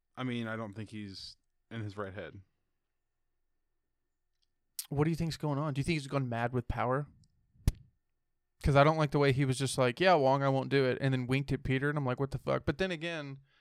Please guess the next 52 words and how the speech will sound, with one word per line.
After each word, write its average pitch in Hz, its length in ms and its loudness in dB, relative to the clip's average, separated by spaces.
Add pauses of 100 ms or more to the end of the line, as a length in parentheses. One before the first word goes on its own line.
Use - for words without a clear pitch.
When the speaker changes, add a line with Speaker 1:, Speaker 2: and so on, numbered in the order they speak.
(400)
Speaker 2:
they've 143 160 6
also 139 280 6
done 131 180 2
the 127 80 0
thing 131 220 0
to - 80 -2
where 127 80 2
they 120 80 2
show 131 220 2
us 123 100 0
certain 135 280 0
scenes 143 320 -4
and 123 80 -2
they 123 60 0
make 123 180 -2
it 120 80 -4
look 123 160 -4
like 127 140 0
it's 123 140 -4
in 127 160 -4
context, 139 540 -4
and 135 120 -4
then 131 100 -2
you 123 100 -2
really 120 240 2
realize 120 400 2
that 120 120 -4
those 117 160 -2
scenes 113 220 -4
aren't 113 160 -4
together. 110 360 -2
Does 117 100 -4
that 117 100 -2
make 117 120 -4
sense? 120 340 -6
Speaker 1:
Mm-hmm. 113 280 -6 (520)
Speaker 2:
So, - 220 -6
what 135 120 0
are 147 40 2
you 131 80 2
reading? 123 260 0 (500)
Are 139 120 6
you 131 100 6
reading 123 200 4
the 110 40 -2
whitewashing? 120 460 0
Speaker 1:
Mm-hmm. 107 260 -8 (220)
Speaker 2:
What's 131 160 -2
it - 100 -6
saying? 123 300 0 (1800)
Speaker 1:
It's 131 220 -10
Aquafina. 127 640 -6